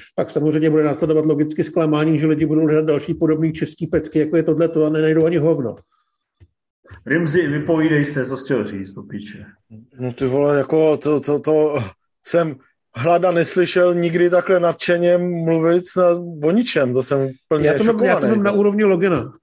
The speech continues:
Speaker 2: No, ale Hlad, když viděl
Speaker 3: No tak počkej, tohle je lepší než Logan, samozřejmě.
Speaker 2: Hlad, když viděl Bengra, tak měl oči jak Tofife a m-, mele teďka hubou jak Pendolino.
Speaker 3: Aha. No ne, no, eh,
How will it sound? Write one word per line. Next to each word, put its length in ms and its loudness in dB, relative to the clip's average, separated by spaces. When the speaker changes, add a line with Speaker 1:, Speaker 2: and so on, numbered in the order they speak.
Speaker 2:
No, 180 2
ale 140 2
Hlad, 340 2
když 220 2
viděl 640 2
Speaker 3:
No 80 -4
tak 140 0
počkej, 300 0
tohle 340 2
je 80 2
lepší 320 0
než 260 0
Logan, 360 0
samozřejmě. 540 -2
Speaker 2:
Hlad, 180 2
když 220 -2
viděl 560 -2
Bengra, 440 -2
tak 200 -6
měl 220 -4
oči 180 -6
jak 160 -6
Tofife 500 -4
a 60 -2
m-, 640 -4
mele 260 -2
teďka 300 -4
hubou 340 0
jak 180 -2
Pendolino. 560 -6
Speaker 3:
Aha. 400 -4
No 120 0
ne, 220 4
no, 460 2
eh, 360 2